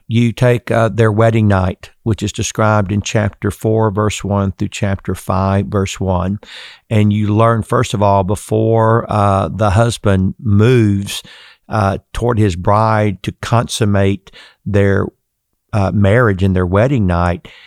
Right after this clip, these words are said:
he spends sixteen verses praising her. I mean, in minute,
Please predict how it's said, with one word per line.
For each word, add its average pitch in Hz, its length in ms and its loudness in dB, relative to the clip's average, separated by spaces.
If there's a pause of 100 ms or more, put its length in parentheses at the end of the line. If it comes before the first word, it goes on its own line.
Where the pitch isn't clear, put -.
(280)
he 127 180 0
spends 107 540 0
sixteen 135 800 -4
verses - 560 -4 (160)
praising 98 560 -2
her. 85 320 -6 (580)
I 107 160 0
mean, 104 260 0
in 95 560 -2
minute, 117 600 0